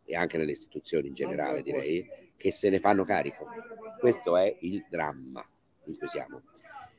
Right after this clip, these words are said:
Perché dico risalgo così indietro? Perché credo che si debba fare la genealogia della crisi del sistema. È chiaro che il novantadue novantatré è la svolta. La strage di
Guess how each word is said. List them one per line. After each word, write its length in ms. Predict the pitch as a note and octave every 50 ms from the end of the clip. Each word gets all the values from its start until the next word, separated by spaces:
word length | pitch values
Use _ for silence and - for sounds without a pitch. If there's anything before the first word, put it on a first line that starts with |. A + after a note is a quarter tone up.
| - - - -
Perché 300 | - D#3 D#3 - G3 F#3
dico 540 | D3+ C3 C#3 B2+ A2 A2+ A2+ A#2 A2 G2 - -
risalgo 420 | B2+ B2 G#2 B2 B2+ B2 G2 A2+
così 200 | G#2+ G#2+ G2 G#2+
indietro? 300 | G#2 G2+ G2 F#2+ F2 G2
Perché 220 | F#2+ A2 G#2+ B2+ -
credo 280 | - D#3+ E3 D3+ D3+
che 100 | C3 C3
si 120 | A#2 A#2+ B2+
debba 480 | B2+ C#3+ B2+ A2+ C3 B2 A2+ G#2+ - - - -
fare 240 | - C3+ C#3 C#3 C3+
la 120 | C3+ C3
genealogia 800 | A2+ C3 C3 C3+ C3+ C3+ C3 C3 B2 A2+ C3 A#2 F2 D2 D2 C#2+ - _ _ _ _ _ _ _ _ _ _
della 220 | - G2+ F#2+ F#2
crisi 300 | - F#2+ F#2 F2 D#2 D#2+
del 140 | D#2 D2+ -
sistema. 540 | - - C#2+ - - D2+ C2+ - - C2 - _ _ _ _ _ _ _ - G2+
È 40 | G2+
chiaro 280 | - - D#3 D#3 C#3
che 60 | A#2 A2
il 80 | G2+
novantadue 540 | G2+ G2 F#2+ F2+ E2 - F#2+ F2+ F#2+ F#2+ F#2
novantatré 480 | F2+ F2 E2+ D#2 - E2 D2+ F2+ F#2 E2+
è 20 |
la 100 | D#2 D#2
svolta. 480 | C#2+ - C2+ C2+ C2 B1+ - - A#1+ A#1 - _ _ _ - - - - - - - - - _ _ - - - - - -
La 80 | - -
strage 360 | - - F#2+ F#2+ F#2+ E2+ F2+
di 80 | E2